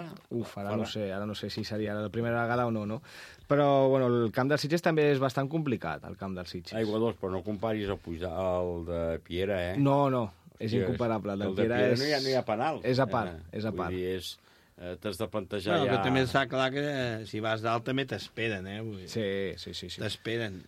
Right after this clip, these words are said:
Speaker 1: Però ja et dic, el camp del Sitges també és una miqueta complicat, però, bueno, és, és, és el que dic, no? És, ha competit tots els partits, sigui el segon, sigui l'últim.
Speaker 3: Al final deu ser un equip jove.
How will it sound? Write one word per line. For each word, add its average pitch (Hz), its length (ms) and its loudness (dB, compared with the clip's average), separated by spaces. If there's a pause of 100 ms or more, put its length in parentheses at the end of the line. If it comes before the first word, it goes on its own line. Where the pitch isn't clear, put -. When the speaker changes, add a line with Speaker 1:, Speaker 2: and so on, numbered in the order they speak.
Speaker 1:
Però 135 120 4
ja 147 120 6
et 131 60 2
dic, 123 180 2
el 107 80 -2
camp 127 180 -2
del 131 80 2
Sitges 131 300 -4
també 123 500 2
és 110 60 -2
una 113 80 -2
miqueta 110 260 -2
complicat, 127 500 2
però, 180 200 2
bueno, 123 240 2
és, - 260 -4
és, 110 160 -2
és 120 180 0
el 147 120 2
que 113 120 -2
dic, 85 180 -4 (280)
no? 95 220 -8
És, 101 300 -8
ha 101 220 -6
competit 104 500 -6
tots 120 220 2
els 107 120 -2
partits, 107 360 0
sigui 110 440 4
el 104 120 2
segon, 143 380 4
sigui 120 240 0
l'últim. 90 320 -4 (180)
Speaker 3:
Al 117 200 -6
final 117 300 0
deu 120 140 2
ser 120 140 -2
un 120 60 0
equip 113 320 -4
jove. 127 520 2